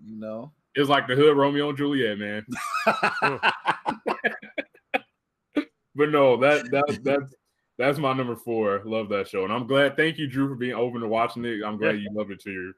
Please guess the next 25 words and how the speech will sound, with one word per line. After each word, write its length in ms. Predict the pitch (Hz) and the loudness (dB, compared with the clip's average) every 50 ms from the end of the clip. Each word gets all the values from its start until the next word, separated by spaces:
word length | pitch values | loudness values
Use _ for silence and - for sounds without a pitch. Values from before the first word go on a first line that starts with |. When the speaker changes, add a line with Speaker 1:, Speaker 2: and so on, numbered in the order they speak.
| _ - | _ 0
Speaker 3:
Bro, 160 | 139 147 143 | 0 2 2
it 40 | 123 | 2
got 200 | 127 135 143 143 | 2 2 2 0
me 80 | 143 | -2
through 180 | 127 135 151 139 | -6 -8 -10 -8
quarantine. 640 | - 156 165 175 175 160 - - 131 127 131 127 - _ _ _ _ _ _ _ _ _ _ _ _ _ _ - | -6 -4 -4 -4 -4 -4 -6 -8 -8 -6 -6 -8 -12 _ _ _ _ _ _ _ _ _ _ _ _ _ _ -12
Speaker 2:
Mm, 600 | 104 113 117 113 107 101 95 87 82 78 80 78 _ - - - | -10 -8 -8 -6 -8 -8 -10 -12 -16 -18 -20 -20 _ -20 -20 -20
seems 260 | - - 104 107 98 | -14 -12 -10 -6 -6
like 120 | 104 98 | -6 -6
forever 300 | - - 101 95 87 85 | -6 -6 -6 -6 -6 -6
ago. 300 | 87 82 85 82 82 85 _ _ _ _ _ _ _ _ - | -8 -8 -8 -10 -10 -12 _ _ _ _ _ _ _ _ -16
Speaker 3:
Man. 100 | - - - - - _ _ _ - | -14 -14 -14 -16 -18 _ _ _ -2
Speaker 2:
So 100 | - 139 | 0 2
what's 180 | 160 202 220 - | 4 4 4 4
y'all 140 | 190 185 | 2 2
number 240 | 190 185 175 139 135 | 2 2 -2 -4 -4
threes, 400 | 131 139 143 139 120 107 101 - | -2 0 0 0 -2 -4 -8 -8
fella? 280 | - 101 101 98 107 104 _ _ - _ _ _ _ _ _ _ _ _ _ _ _ _ | -8 -8 -6 -6 -8 -10 _ _ -20 _ _ _ _ _ _ _ _ _ _ _ _ _
Speaker 1:
My 180 | - 98 117 135 | -8 -4 -4 -2
number 260 | 143 151 147 151 151 | -2 -2 -2 -2 -4
three 580 | 143 - 156 147 147 143 143 143 143 160 160 _ - | -4 -2 -2 0 0 0 0 -2 -4 -6 -10 _ -6
is 400 | 107 113 113 113 113 110 101 92 | -4 -2 -2 -2 -2 -4 -4 -6
The 100 | 110 110 | -8 -6
Fresh 320 | - - 131 127 123 - | -2 0 0 0 0 0
Prince. 360 | - 117 95 76 - - - | -6 -6 -6 -6 -10 -16 -20